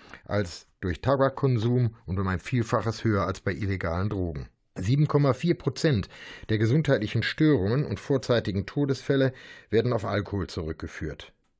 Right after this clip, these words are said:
Damit steht die Krankheit an dritter Stelle als Ursache für vorzeitige Sterben nach Tabakkonsum und Bluthochdruck. Sie ist zudem die häufigste Todesursache bei jungen Männern.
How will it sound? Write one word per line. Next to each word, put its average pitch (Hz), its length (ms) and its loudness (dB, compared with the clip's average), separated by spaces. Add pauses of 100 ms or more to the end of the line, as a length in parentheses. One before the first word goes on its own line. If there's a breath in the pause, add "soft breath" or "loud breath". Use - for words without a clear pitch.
(200)
Damit 92 260 -2
steht 113 260 -2
die 107 80 -2
Krankheit 151 500 0
an 90 100 -4
dritter 131 300 0
Stelle 151 440 2
als 95 220 -6
Ursache 127 460 2
für 98 160 -4
vorzeitige 95 640 -2
Sterben 123 420 2 (460 loud breath)
nach 95 160 -2
Tabakkonsum 113 1000 0
und 104 180 -6
Bluthochdruck. - 800 -4 (680 loud breath)
Sie 107 100 -2
ist - 280 -6
zudem 123 480 4 (220)
die 90 80 -2
häufigste 143 640 0
Todesursache 107 760 0
bei 98 140 -2
jungen 98 340 0
Männern. 85 360 -2